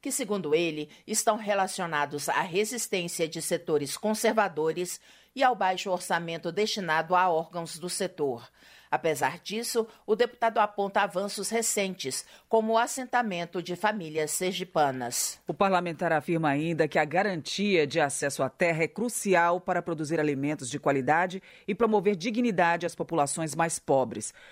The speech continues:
Speaker 2: João Daniel acredita que o governo deve intensificar os investimentos na reforma agrária nos próximos anos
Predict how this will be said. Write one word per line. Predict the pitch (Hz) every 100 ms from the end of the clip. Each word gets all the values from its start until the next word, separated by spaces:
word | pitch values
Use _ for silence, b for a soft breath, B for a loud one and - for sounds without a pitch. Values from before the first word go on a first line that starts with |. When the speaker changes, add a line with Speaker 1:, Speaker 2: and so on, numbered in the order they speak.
| B
Speaker 2:
João | - 190
Daniel | 180 160 156 143
acredita | 143 120 143 151
que | 143
o | 143
governo | 143 120 170 185 143
deve | 127 151 147
intensificar | 160 165 - - 135 170 160
os | 139
investimentos | 135 139 139 139 143 -
na | 151
reforma | 139 147 135
agrária | 127 139 151 156
nos | 131 -
próximos | 175 175 156 135 139
anos | 185 180 -